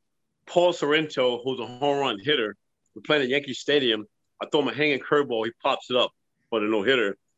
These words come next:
Scioscia, who's not a home run hitter, I think he had four home runs that year, throw a fastball, hits out the park to tie the game up. So it's just a matter of thing. So that's one pitch I would like to have back. I can never get that out of my head no matter what. And on the good side would definitely be the no-hitter and clinching at home with the,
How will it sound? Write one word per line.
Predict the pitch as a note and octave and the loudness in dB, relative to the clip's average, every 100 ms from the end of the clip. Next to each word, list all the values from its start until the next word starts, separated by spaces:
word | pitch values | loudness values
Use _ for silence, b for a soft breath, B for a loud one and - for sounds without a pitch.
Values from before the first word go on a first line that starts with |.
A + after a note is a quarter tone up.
| _ _ | _ _
Scioscia, | - E3 F#3+ - | -2 2 2 0
who's | C3 C#3 C3 | -2 -4 -4
not | C#3 | -2
a | D#3+ | -2
home | C3+ A2+ | -2 -2
run | G#2+ | -4
hitter, | G#2 G#2+ | -4 -4
I | A2 | -4
think | B2+ | -2
he | B2 | 0
had | A#2 - | 0 0
four | D3 C3 | 2 4
home | C3 | 2
runs | B2+ C3 | 2 0
that | A2 F#2 | -2 -8
year, | G2+ G#2 - _ _ _ | -10 -12 -16 _ _ _
throw | C#3 | 6
a | C3+ | 6
fastball, | C3 B2 A#2 A2 | 8 6 6 2
hits | A2 A#2 | 0 2
out | A#2+ | 0
the | G2 - | -2 0
park | B2 - | 0 0
to | F#2+ | -6
tie | - A2 | -2 -2
the | |
game | F#2 - A#2+ A#2 | -2 0 0 2
up. | F#2 B B | -4 B B
So | - C3 | -2 0
it's | B2 | 0
just | D3+ | -2
a | B2+ | 0
matter | A#2+ B2 | 0 2
of | A2+ | 0
thing. | B2 A#2+ G#2 _ _ | 0 -2 -2 _ _
So | - B2+ | -2 0
that's | A#2 D#3 | 2 0
one | D3+ D#3+ D#3 | 2 2 0
pitch | D#3+ D3+ C#3+ | -2 0 2
I | |
would | B2 | 0
like | B2+ | 0
to | B2 | -2
have | A#2+ G2 | -6 -2
back. | A#2 A#2 A2+ | -2 -2 -4
I | |
can | A2+ | -2
never | A#2 B2 | 0 2
get | A#2+ A#2+ | 0 0
that | A2+ | 2
out | A2 | 2
of | |
my | G#2 | 2
head | G2 A#2 | 4 2
no | F#2+ | 2
matter | G2 F2+ | -4 -4
what. | D#2+ A2+ A#2+ _ _ b _ | 0 0 0 _ _ b _
And | G2 | 4
on | A2 | 6
the | G#2+ | 6
good | - B2+ | 6 4
side | - G#2+ | 6 4
would | F#2+ F2 | 4 2
definitely | A2 - G2+ | -2 0 -2
be | F#2+ | 0
the | |
no-hitter | F#2 G2+ A2 G#2+ G2+ - | 0 4 6 6 6 0
and | F2+ | -10
clinching | - A2 - G2+ | -2 -2 0 -2
at | E2+ | 0
home | G2+ G2+ F2+ - b _ | 2 2 0 -8 b _
with | G2+ | -2
the, | F#2+ | 0